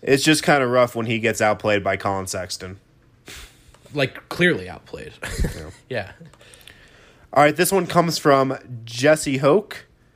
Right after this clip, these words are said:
Speaker 1: "Not a question. You guys are just the homies.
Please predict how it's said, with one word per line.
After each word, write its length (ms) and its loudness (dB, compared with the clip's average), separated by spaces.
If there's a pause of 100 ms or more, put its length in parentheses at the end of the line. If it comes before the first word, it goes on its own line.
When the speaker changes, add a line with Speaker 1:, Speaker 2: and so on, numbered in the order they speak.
(320)
Speaker 1:
"Not 200 4
a 60 2
question. 600 0 (200)
You 140 -8
guys 260 4
are 60 0
just 240 -8
the 80 -8
homies. 500 -4